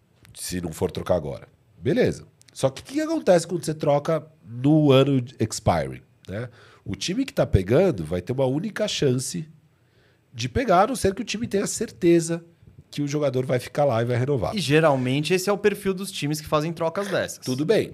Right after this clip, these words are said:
Speaker 1: mas quando, pra você ter certeza, quem tem certeza são dois times. É, é que nem rolou agora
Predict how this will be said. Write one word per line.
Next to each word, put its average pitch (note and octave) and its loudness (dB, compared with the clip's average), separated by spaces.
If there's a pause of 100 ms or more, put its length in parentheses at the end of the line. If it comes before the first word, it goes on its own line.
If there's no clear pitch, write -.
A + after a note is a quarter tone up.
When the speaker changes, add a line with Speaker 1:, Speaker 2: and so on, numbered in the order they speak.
(120)
Speaker 1:
mas A2 0 (140)
quando, A3 4 (640)
pra C#3 6
você F#3+ -2
ter B2+ -6
certeza, A2 -2 (540)
quem D#3 -6
tem G3+ -6
certeza F3+ -2
são G#3+ -8
dois F#3 2
times. - -8 (480)
É, - -6
é - 0
que B2 -6
nem B2+ 0
rolou G3 2
agora D3+ 2